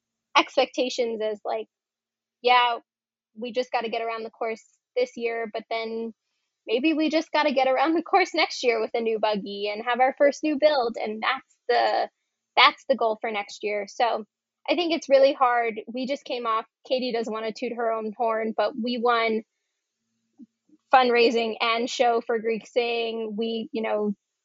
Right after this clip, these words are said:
had a great turnout. Our booth is going really well. We're coming off this high of, like, "We can do anything. We're the winners."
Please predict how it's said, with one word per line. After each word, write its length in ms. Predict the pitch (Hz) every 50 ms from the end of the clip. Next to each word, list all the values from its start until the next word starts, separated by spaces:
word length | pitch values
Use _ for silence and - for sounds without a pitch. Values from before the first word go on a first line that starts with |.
| _ _ _ -
had 240 | - - 254 240 233
a 40 | 233
great 340 | 208 240 254 269 269 - -
turnout. 580 | - 269 247 240 233 233 233 233 233 233 - -
Our 120 | 233 214
booth 240 | 196 240 247 254 - -
is 100 | 247 226
going 280 | - 254 247 240 233 233
really 280 | 226 226 220 220 226 214
well. 600 | 226 240 240 233 233 233 233 233 226 226 220 - _ _ _ _ _ _ _ _ _
We're 100 | 220 220
coming 320 | 208 - 311 262 262 254 240
off 160 | 233 254 - -
this 140 | 240 240 -
high 320 | - - 254 226 226 233 226
of, 140 | 226 226 226
like, 200 | - 214 220 - -
"We 200 | 220 285 302 277
can 200 | - 339 277 285
do 180 | 247 247 240 -
anything. 680 | 277 262 254 254 254 269 - - 262 254 247 233 233 220
We're 220 | 247 254 254 247
the 120 | 233 240 226
winners." 720 | 220 240 240 247 240 233 226 220 220 220 220 214 _ -